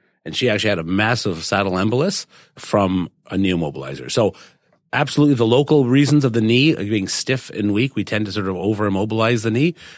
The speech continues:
but there occasionally, rarely can be systemic consequences of it too.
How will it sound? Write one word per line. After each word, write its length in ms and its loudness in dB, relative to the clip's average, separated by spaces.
but 160 0
there 200 2
occasionally, 680 0
rarely 420 2
can 140 -2
be 100 -2
systemic 480 -6
consequences 640 -10
of 140 -10
it 100 -16
too. 180 -16